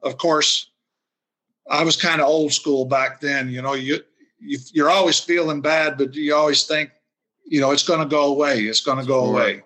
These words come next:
Speaker 1: So.
Speaker 2: Yeah. So what, what was sort of the, the moment that you were like, "That's it. I, I, I'm
Speaker 1: It
Speaker 2: hurt"?
Speaker 1: got to where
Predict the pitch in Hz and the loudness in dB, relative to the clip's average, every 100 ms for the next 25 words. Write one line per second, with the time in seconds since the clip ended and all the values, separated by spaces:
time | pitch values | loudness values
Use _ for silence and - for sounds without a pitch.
0 | _ _ _ - - _ _ _ _ _ | _ _ _ -20 -20 _ _ _ _ _
1 | _ _ _ 123 127 131 - 127 127 165 | _ _ _ 0 0 0 0 0 0 -2
2 | 135 151 156 139 - 143 131 127 113 120 | -4 -2 -2 -4 -6 -2 -2 -2 -4 -4
3 | 113 113 - _ _ _ _ _ 123 123 | -4 -6 -10 _ _ _ _ _ 2 4
4 | 135 131 117 113 - 117 107 107 104 98 | 4 2 2 0 -2 -2 0 0 0 0
5 | 95 117 107 104 - 98 92 - _ _ | -2 0 0 -2 -2 -2 -2 -8 _ _
6 | _ - 110 - - _ _ _ _ 143 | _ -4 -4 -4 -10 _ _ _ _ -16
7 | 135 - 117 113 160 180 180 208 202 190 | -14 -8 -6 -2 0 2 2 2 0 -2
8 | 165 185 180 175 160 | 0 2 4 4 2